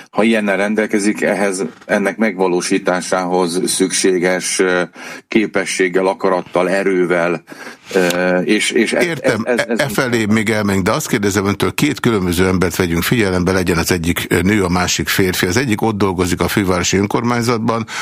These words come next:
Speaker 2: a második pedig ott lakik. Hanyadik kerületben lakjon?
Speaker 1: Teljesen mindegy, lakjon Újpesten.
Speaker 2: Lakjon Újpesten. Észreveszi-e?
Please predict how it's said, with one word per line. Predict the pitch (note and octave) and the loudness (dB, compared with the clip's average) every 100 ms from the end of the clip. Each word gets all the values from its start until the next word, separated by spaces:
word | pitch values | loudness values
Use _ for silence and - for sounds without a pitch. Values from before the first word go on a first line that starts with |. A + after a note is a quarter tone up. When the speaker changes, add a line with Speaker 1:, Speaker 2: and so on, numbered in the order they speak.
| - | -4
Speaker 2:
a | E2+ | -2
második | G2+ A2 - F#2 | 0 -2 -2 -2
pedig | F2 E2 G2 | 0 0 0
ott | A2 G2+ | 0 0
lakik. | G2+ F#2 G2 F2 | -2 0 -2 0
Hanyadik | B2+ A2+ G2 | 0 -2 -2
kerületben | - F2+ F2+ E2+ F2+ | -2 0 0 0 -2
lakjon? | E2 - D#2+ - _ _ - - - _ _ - - _ _ _ - - _ _ _ _ _ _ - D#3 - _ _ | -2 -4 -4 -8 _ _ -20 -20 -20 _ _ -20 -20 _ _ _ -20 -20 _ _ _ _ _ _ -2 -2 -4 _ _
Speaker 1:
Teljesen | - - A2+ - A#2 | -4 -2 -2 -2 -2
mindegy, | A2 G2+ A2+ | 0 0 2
lakjon | A#2+ F#2+ G2+ | 0 0 0
Újpesten. | F#2 F2+ - - - - - - | 0 0 -2 -8 -8 -10 -10 -2
Speaker 2:
Lakjon | G3 - G#2+ | -2 0 2
Újpesten. | G2 F#2 F2 - D#2 D#2+ - - - - | 2 0 -2 -2 -2 -4 -6 -10 -12 -2
Észreveszi-e? | C#3 D3+ - G#2 F2 F2 - E2+ D#2 D#2 | 0 0 0 0 2 0 0 0 0 -4